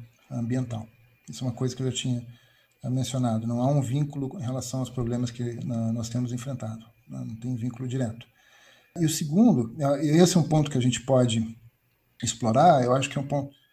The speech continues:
ah, o agro, na verdade, tem sido uma fonte de soluções. De soluções para o meio ambiente e soluções que podem ser utilizadas em outros países.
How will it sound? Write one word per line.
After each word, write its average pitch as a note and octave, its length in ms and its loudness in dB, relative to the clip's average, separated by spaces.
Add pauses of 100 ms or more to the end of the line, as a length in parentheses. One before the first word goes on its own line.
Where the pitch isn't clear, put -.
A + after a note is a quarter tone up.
(300)
ah, C3 320 -6
o D#3 120 -4
agro, E3+ 260 0
na E3+ 80 2
verdade, D#3 380 0
tem F3 100 -4
sido E3 200 -6
uma E3+ 140 -2
fonte D#3+ 300 -4
de D#3 80 -4
soluções. B2 800 -6 (920)
De A#2 80 -8
soluções E3 540 0
para E3+ 240 4
o - 20 4
meio C#3+ 160 0
ambiente C#3+ 440 -2
e - 20 -2
soluções D#3 460 -2
que - 80 -4
podem D3+ 420 4
ser D3+ 380 -4
utilizadas C3 640 -4
em C3 80 -4
outros C3+ 180 -8
países. A#2+ 520 -8